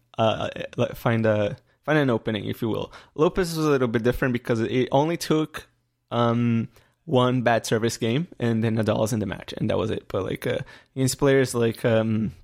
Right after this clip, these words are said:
um, Carreño Busta, he had to find some rhythm.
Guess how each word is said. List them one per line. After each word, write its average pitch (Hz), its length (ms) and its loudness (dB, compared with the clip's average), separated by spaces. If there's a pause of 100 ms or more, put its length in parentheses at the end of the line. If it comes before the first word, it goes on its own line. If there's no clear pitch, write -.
(800)
um, 113 300 0
Carreño 120 420 2
Busta, 123 300 0
he 117 80 2
had 113 140 2
to - 80 -8
find 113 200 -2
some 117 160 -2
rhythm. 151 360 0